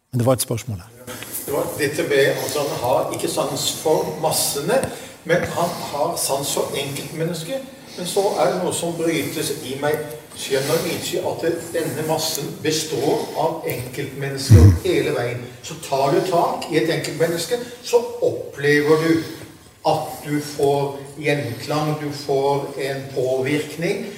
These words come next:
Speaker 2: Vi har et samfunn i dag som vi har veldig mye selvmedlidelse, i det norske samfunnet. Jeg er en del av det, og er sammen veldig mye med ungdom som er selvlidende,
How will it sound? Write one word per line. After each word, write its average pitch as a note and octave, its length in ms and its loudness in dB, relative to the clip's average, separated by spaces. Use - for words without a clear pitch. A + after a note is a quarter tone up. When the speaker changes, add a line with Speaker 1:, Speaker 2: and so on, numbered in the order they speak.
Speaker 2:
Vi D#3 80 -2
har C#3 300 4
et D3+ 100 0
samfunn D3 460 0
i - 20 -2
dag D3+ 240 4
som - 140 -6
vi B2 80 -2
har B2+ 160 2
veldig D#3 320 0
mye D3 180 -2
selvmedlidelse, C#3 1040 0
i - 60 -12
det D3+ 100 -6
norske D3+ 340 -4
samfunnet. D#3+ 440 -2
Jeg F3+ 100 2
er C#3 160 0
en C#3 60 -4
del C#3 200 4
av D3+ 180 4
det, F3+ 240 4
og D#3+ 180 4
er D3 240 4
sammen C#3+ 320 0
veldig C3+ 320 0
mye D3 220 -4
med D#3 240 -2
ungdom E3+ 540 2
som E3 260 2
er C#3 200 4
selvlidende, C3 1200 -2